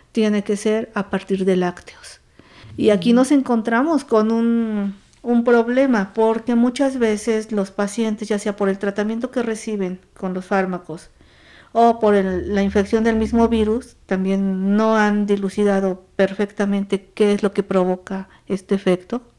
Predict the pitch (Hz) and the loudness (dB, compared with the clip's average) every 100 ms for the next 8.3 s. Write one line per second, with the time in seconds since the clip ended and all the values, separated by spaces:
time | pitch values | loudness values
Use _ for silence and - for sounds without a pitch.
0 | _ - 175 190 202 202 196 196 185 185 | _ -10 -6 -2 0 2 0 0 -2 -4
1 | 185 190 196 196 190 202 202 190 - 254 | -4 -4 -2 -2 -2 -6 -6 -10 -8 -14
2 | - - - - - - - - 240 240 | -16 -20 -20 -20 -20 -20 -4 4 6 6
3 | 233 240 247 233 208 208 208 208 208 208 | 6 4 2 -2 0 2 2 0 2 2
4 | 202 202 196 196 190 185 196 185 175 - | 4 2 2 0 -2 2 2 0 -4 -12
5 | 202 202 190 185 202 196 208 202 196 196 | -2 2 2 4 4 4 6 6 4 2
6 | 233 226 240 254 262 220 254 240 196 185 | 2 4 2 2 0 0 0 -2 -2 -2
7 | 185 185 185 180 196 196 220 240 254 269 | 0 2 4 2 0 -4 0 2 4 4
8 | 381 - | 2 -6